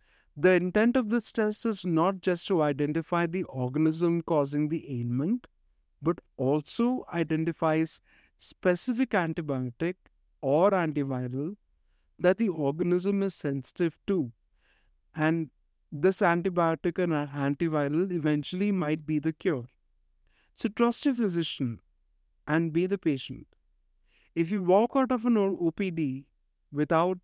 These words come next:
uh, antibiotics, it's not your physician being less thorough. In fact, it's the opposite. Your physician is justifiably being judicious and precautious. Now,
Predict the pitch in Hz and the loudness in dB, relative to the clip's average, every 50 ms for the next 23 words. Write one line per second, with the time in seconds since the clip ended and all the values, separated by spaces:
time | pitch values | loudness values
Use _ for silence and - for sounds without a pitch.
0 | _ _ - 170 156 151 147 147 143 147 - 156 147 143 147 170 143 156 147 143 | _ _ -2 0 0 2 2 0 0 -2 -4 -4 -4 -2 -2 -2 -2 -2 -2 -2
1 | 139 127 - 127 135 - - - 180 175 - - - 208 214 220 247 247 285 269 | -2 -4 -4 -6 -8 -8 -8 -8 -8 -8 -8 -4 0 2 2 4 4 4 2 2
2 | 247 - - 202 180 170 208 - - - 226 214 185 185 190 185 185 160 143 147 | 0 0 -2 -2 -2 -2 -4 -4 -2 -2 -2 0 0 0 -2 -2 0 0 0 0
3 | 156 - - - - 131 127 131 139 127 - _ _ _ _ _ _ _ _ _ | -2 -2 -6 -10 -8 -6 -4 -4 -4 -6 -8 _ _ _ _ _ _ _ _ _
4 | _ - 151 156 160 - 202 202 208 - 240 226 - - 233 190 139 135 127 - | _ 0 0 0 2 2 2 2 2 2 -2 -2 0 0 0 0 0 0 -2 -4
5 | 190 190 - 147 117 - _ - _ _ _ _ _ _ _ _ _ _ _ 165 | -4 -4 -2 -4 -6 -6 _ -20 _ _ _ _ _ _ _ _ _ _ _ 0
6 | 170 165 - - 185 165 170 190 208 196 - - 247 233 226 208 - - 143 127 | 0 0 2 0 -2 0 0 -2 -4 -2 0 2 2 2 2 0 -4 -10 -4 0
7 | 156 160 165 - - - 226 - 233 220 202 190 - 196 196 202 208 202 165 151 | 0 2 2 0 -2 -4 -2 0 4 4 4 4 2 0 0 0 0 0 0 2
8 | 165 165 165 160 160 160 165 - - _ _ _ _ _ _ _ - 127 127 147 | 4 4 4 4 2 2 0 -4 -8 _ _ _ _ _ _ _ -8 -6 -4 0
9 | 139 165 175 175 - - 220 196 - 208 190 175 - 127 - 131 120 - - - | 2 2 2 2 0 -2 -2 -2 0 -2 -2 -2 -4 -6 -6 -6 -6 -8 -8 -12
10 | 123 - - - - - - - _ _ _ _ _ _ _ _ _ _ _ _ | -14 -14 -14 -14 -14 -14 -16 -18 _ _ _ _ _ _ _ _ _ _ _ _
11 | _ _ _ _ _ _ _ _ _ _ _ _ _ _ _ _ _ _ _ _ | _ _ _ _ _ _ _ _ _ _ _ _ _ _ _ _ _ _ _ _
12 | _ _ _ _ _ _ _ _ _ _ _ _ _ _ _ _ _ _ _ _ | _ _ _ _ _ _ _ _ _ _ _ _ _ _ _ _ _ _ _ _
13 | _ _ _ _ _ _ _ _ _ _ _ _ _ _ _ _ _ _ _ _ | _ _ _ _ _ _ _ _ _ _ _ _ _ _ _ _ _ _ _ _
14 | _ _ _ _ _ _ _ _ _ _ - 165 170 165 170 175 180 175 165 | _ _ _ _ _ _ _ _ _ _ -10 -4 0 2 4 4 4 2 0